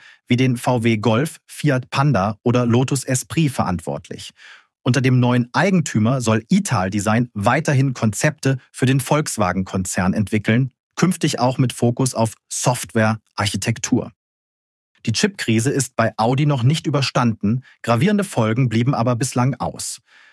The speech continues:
Verwerfungen zwischen den Niederlanden und China über Chiphersteller Nexperia führten zu Lieferproblemen bei Halbleitern, wovon die europäische Autoindustrie betroffen ist.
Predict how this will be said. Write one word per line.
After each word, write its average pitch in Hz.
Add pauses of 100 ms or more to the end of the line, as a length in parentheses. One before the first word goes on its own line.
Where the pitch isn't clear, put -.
(120)
Verwerfungen 139
zwischen 139
den 117
Niederlanden 123
und 110
China 175
über 110
Chiphersteller 139
Nexperia 120 (220)
führten 143
zu -
Lieferproblemen 113
bei 110
Halbleitern, 98 (260)
wovon 123
die 127
europäische 120
Autoindustrie 110
betroffen 127
ist. -